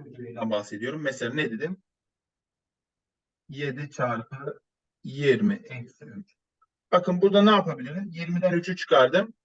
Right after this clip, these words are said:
On yedi. On yedi çarpı yedi yapabilirim. Yani yedi çarpı yirmi.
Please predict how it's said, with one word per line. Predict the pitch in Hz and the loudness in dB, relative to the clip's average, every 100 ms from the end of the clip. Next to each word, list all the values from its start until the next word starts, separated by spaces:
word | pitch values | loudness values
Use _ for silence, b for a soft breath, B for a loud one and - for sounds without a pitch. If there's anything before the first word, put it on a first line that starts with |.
| - | 0
On | 175 170 | 0 2
yedi. | 147 123 147 202 - _ | 0 0 0 -2 -8 _
On | - 180 | -2 0
yedi | 175 180 | 2 0
çarpı | 180 160 - 156 | 4 4 4 -2
yedi | 139 190 | -4 4
yapabilirim. | 175 143 127 120 - - _ _ _ | 4 4 -2 -4 -12 -16 _ _ _
Yani | - - - | -20 -12 0
yedi | 170 175 | 0 0
çarpı | 175 151 139 131 | 2 2 2 -4
yirmi. | 127 127 - | -10 -8 -10